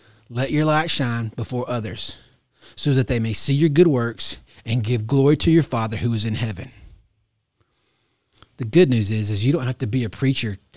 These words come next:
to have a career that is leveraged for the kingdom of God. The next thing,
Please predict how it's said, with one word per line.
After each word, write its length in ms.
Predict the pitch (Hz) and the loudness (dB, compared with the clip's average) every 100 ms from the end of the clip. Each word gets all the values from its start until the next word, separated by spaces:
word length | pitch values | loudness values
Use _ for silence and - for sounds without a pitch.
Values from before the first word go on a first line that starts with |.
| - - | -20 -8
to 100 | - | -2
have 180 | 127 117 | -2 -2
a 60 | |
career 460 | - - 123 120 104 | -6 -2 0 0 -2
that 160 | 110 104 | -4 -6
is 160 | 101 | -6
leveraged 420 | 120 123 104 98 | -4 -4 -4 -8
for 140 | - 113 | -8 -8
the 80 | 107 | -6
kingdom 280 | - 113 | -6 -4
of 140 | 107 101 | -6 -4
God. 360 | 104 - - - _ _ _ _ _ _ - _ _ _ _ - - - | -6 -6 -12 -18 _ _ _ _ _ _ -20 _ _ _ _ -20 -18 -8
The 80 | 135 | 2
next 320 | 147 147 - | 2 2 -4
thing, 240 | 120 107 | -6 -6